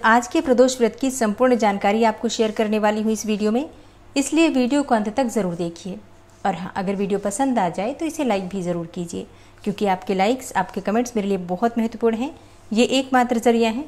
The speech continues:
जिनसे मुझे पता चलता है कि आपको ये वीडियो अच्छी लगती हैं और आपके लिए ये वीडियो उपयोगी है। तो अगर वीडियो अच्छी लगे तो लाइक तो ज़रूर ही किया कीजिए।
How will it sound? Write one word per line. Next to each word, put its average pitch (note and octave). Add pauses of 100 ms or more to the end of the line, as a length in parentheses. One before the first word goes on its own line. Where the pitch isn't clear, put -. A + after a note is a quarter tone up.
जिनसे A3+
मुझे G#3+
पता G#3
चलता G3+
है B3+
कि C#4
आपको A#3+
ये G3+
वीडियो G3+
अच्छी -
लगती F3
हैं F3+ (500)
और G#3+
आपके G#3
लिए C#4
ये A#3+
वीडियो G#3
उपयोगी A#3+
है। F3+ (380)
तो -
अगर A#3
वीडियो G#3+
अच्छी F#3
लगे F#3+ (180)
तो B3+
लाइक A3+
तो C#4+
ज़रूर A3
ही F#3+
किया F3+
कीजिए। F3